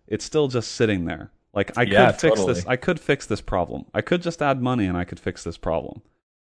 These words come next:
Speaker 1: Um, so that's been the
Speaker 2: Mm-hmm.
Speaker 1: game I've been playing, and I basically,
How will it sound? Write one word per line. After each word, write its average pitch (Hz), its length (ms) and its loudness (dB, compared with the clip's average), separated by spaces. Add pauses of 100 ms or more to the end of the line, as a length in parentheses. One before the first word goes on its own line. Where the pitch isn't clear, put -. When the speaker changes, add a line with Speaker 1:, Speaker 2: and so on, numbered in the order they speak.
(600)
Speaker 1:
Um, 85 380 0
so - 120 -8
that's 175 240 0
been 190 160 -2
the 170 60 -2
Speaker 2:
Mm-hmm. 151 60 -6
Speaker 1:
game 139 220 0
I've 120 200 0
been 101 160 -2
playing, 82 500 -6 (520)
and 92 160 -2
I 98 140 0
basically, 139 600 2